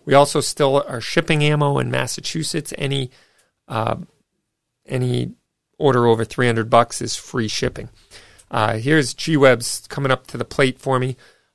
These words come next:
"A well-balanced breakfast being necessary for a healthy diet, the right to eat fruit shall not be infringed." Uh, I think it was "the right of the people to eat fruit shall not be infringed." So,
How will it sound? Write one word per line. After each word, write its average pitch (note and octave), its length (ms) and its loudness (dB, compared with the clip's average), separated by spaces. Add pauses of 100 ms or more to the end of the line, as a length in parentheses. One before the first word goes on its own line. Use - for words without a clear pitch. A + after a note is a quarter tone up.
"A A#2 140 0
well-balanced C#3 1040 4
breakfast - 560 -2
being A2+ 320 -4
necessary C3 640 -2
for A#2+ 180 -6
a A2 60 -2
healthy C#3 460 -4
diet, A2+ 540 -2
the A2 100 -8
right B2+ 380 0
to - 200 -10
eat - 220 -10
fruit B2+ 400 -6
shall B2+ 240 -8
not B2 260 -2
be B2 160 -8
infringed." A2+ 800 -10 (1120)
Uh, A2 300 -4 (200)
I C3 100 -8
think D#3+ 200 -4
it F3+ 60 0
was D#3 160 -4
"the B2 100 -2
right C3 340 -4 (140)
of C3+ 160 -12
the - 100 -10
people C3 460 -8
to - 240 -14
eat D3 240 -14
fruit B2+ 400 -8
shall C3 220 -10
not A#2+ 280 -6
be B2+ 160 -10
infringed." A2 920 -12 (880)
So, A2+ 560 2